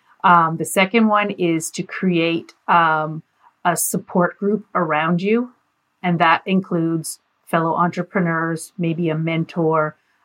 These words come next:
um, colleagues in the same topic as you, um, check out the incubators that are at the different institutions or at the different cities.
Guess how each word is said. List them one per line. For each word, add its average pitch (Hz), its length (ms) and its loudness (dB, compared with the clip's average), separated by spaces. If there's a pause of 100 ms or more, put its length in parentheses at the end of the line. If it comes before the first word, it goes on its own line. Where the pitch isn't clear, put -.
um, 147 420 -2 (200)
colleagues 175 840 0
in 185 180 0
the 160 100 -6
same 156 280 -4
topic 175 480 -2
as 165 220 -4
you, 160 440 0 (280)
um, 156 260 -2
check 190 260 -2
out 165 220 -2
the - 140 -6
incubators 170 880 0
that 156 160 -2
are 160 80 -6
at 165 140 -8
the 170 80 -4
different 165 400 -8
institutions 175 880 -6
or 165 240 -8
at - 100 -14
the 175 80 -6
different 175 340 -8
cities. 180 680 -2